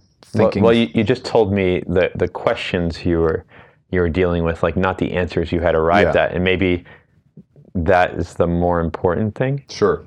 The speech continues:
Speaker 1: sure, yeah. Those are definitely the questions I'm wrestling with, and I don't have a lot of good answers there.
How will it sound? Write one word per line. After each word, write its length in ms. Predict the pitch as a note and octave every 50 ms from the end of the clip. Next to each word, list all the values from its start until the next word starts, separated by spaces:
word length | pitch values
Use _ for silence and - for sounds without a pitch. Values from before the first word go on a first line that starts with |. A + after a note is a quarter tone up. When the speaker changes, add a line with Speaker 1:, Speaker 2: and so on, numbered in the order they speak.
| -
Speaker 1:
sure, 320 | - - - F#2+ D2 - - -
yeah. 220 | G2+ F2+ E2 - - _ _ _ _ -
Those 200 | - G#2+ G2+ G#2
are 40 | G2+
definitely 340 | E2+ G2 - - G2+ F2+ E2
the 60 | D#2+
questions 420 | - - E2+ - - - D#2 D2
I'm 140 | E2 E2+ E2+
wrestling 340 | E2 D#2+ - - - D2+ D#2
with, 200 | D2+ D2 - - -
and 100 | F2+ F2+
I 60 | E2+
don't 280 | E2 D#2 F#2+ E2 - F2
have 140 | F#2 E2 D#2+
a 40 | E2
lot 140 | E2 D#2+ D#2
of 60 | D#2+
good 120 | D#2+ C#2
answers 420 | D2+ D#2+ E2 - - E2 E2 - -
there. 220 | E2 E2 - -